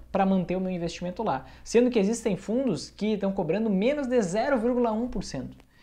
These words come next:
Então tem uma discrepância de fundos que cobram taxas quinze vezes maiores do que outras, tá? E eu mostro tudo isso nessa, nesse episódio, ó, Mão na Massa, hashtag zero dezoito.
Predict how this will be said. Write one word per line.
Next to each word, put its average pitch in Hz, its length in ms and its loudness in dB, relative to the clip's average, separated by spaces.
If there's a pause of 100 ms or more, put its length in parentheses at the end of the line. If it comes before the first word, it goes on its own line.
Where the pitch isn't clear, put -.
(200)
Então 185 340 2
tem 202 100 0
uma 202 120 0
discrepância 190 720 0
de 156 200 0
fundos 190 300 -2
que 180 100 -8
cobram 180 340 4
taxas 180 440 -2
quinze 233 340 0
vezes 202 240 2
maiores 160 420 0
do 165 60 -10
que - 140 -6
outras, 135 400 -6 (300)
tá? 175 320 0 (200)
E 190 60 2
eu 202 80 8
mostro 214 260 4
tudo 196 240 0
isso 214 220 -2
nessa, 214 680 -2
nesse 175 440 -4
episódio, 156 540 0
ó, 117 60 -6
Mão 175 200 -2
na 226 140 0
Massa, 214 500 -2 (280)
hashtag 170 640 -4
zero 160 280 -2
dezoito. 135 440 -4